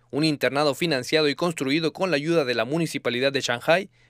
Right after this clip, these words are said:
que acoge a estudiantes de minorías étnicas de las zonas pastorales.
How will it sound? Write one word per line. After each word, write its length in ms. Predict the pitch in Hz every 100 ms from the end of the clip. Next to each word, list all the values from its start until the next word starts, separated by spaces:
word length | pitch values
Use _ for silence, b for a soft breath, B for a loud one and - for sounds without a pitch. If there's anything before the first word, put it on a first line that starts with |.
| _
que 100 | 151
acoge 300 | 165 240 -
a 40 | 202
estudiantes 500 | 170 165 190 185 160
de 120 | 139
minorías 420 | 170 180 151 143
étnicas 380 | 147 156 160 151
de 80 | 127
las 160 | 110
zonas 240 | 127 117 -
pastorales. 680 | 107 123 147 147 92 -